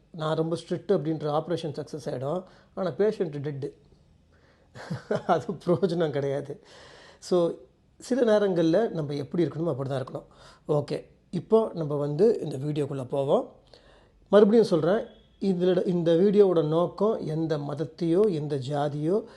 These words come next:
யாரோட வழிபாடையோ கிண்டல் பண்றதுக்காகவோ, கேலி பண்றதுக்காகவோ நம்ம பண்றது கிடையாது. ஏன்னா ஒரு காலத்துல நம்மளும் இயேசுவை தெரியாமலாம் இப்படிலாம் இருந்தோம். இன்னைக்கு இயேசுவை தெரிஞ்சுட்டு எப்படி இருக்கோம்? So, இது கிறிஸ்டியன்ஸ் பத்தியே நான் பேசுறதில்ல. கிறிஸ்டியன்ஸ் நல்லவங்க,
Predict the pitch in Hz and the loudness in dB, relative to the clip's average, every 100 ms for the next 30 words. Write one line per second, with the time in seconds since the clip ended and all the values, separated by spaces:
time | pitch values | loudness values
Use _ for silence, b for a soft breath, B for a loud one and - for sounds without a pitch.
0 | B B 143 143 165 156 139 151 185 175 | B B -2 0 2 0 -2 0 2 2
1 | 170 147 151 196 190 - 190 196 214 208 | 2 0 0 0 -2 -4 -2 0 0 0
2 | 170 160 - - 165 151 185 185 185 208 | -4 -4 -8 -8 -4 -2 -4 0 2 2
3 | 202 170 151 - 156 147 139 151 - - | 0 -4 -4 -8 -10 -8 -6 -6 -8 -14
4 | 156 131 151 139 135 139 135 175 233 B | -16 -12 -10 -10 -10 -8 -6 -4 -6 B
5 | B B - 185 180 180 180 170 190 175 | B B -2 0 2 4 2 2 0 2
6 | 160 180 170 165 170 165 151 151 170 170 | 0 2 2 0 -2 -2 -4 -2 -2 -2
7 | 151 135 147 147 135 147 147 - _ - | -4 -6 -6 -4 -4 -6 -8 -12 _ -6
8 | 190 208 160 160 160 151 139 139 135 123 | 0 0 0 -2 -4 -6 -6 -6 -6 -6
9 | 139 143 - - B B B - 240 190 | -8 -8 -12 -14 B B B -2 2 4
10 | - 208 - 294 277 - 175 165 185 175 | 2 -2 0 2 2 2 -2 4 4 4
11 | - 156 143 135 147 - - _ _ _ | 0 -2 -4 -8 -10 -16 -20 _ _ _
12 | _ _ _ - 190 - 214 175 165 156 | _ _ _ -8 -6 0 0 0 0 0
13 | 170 165 196 | 0 2 0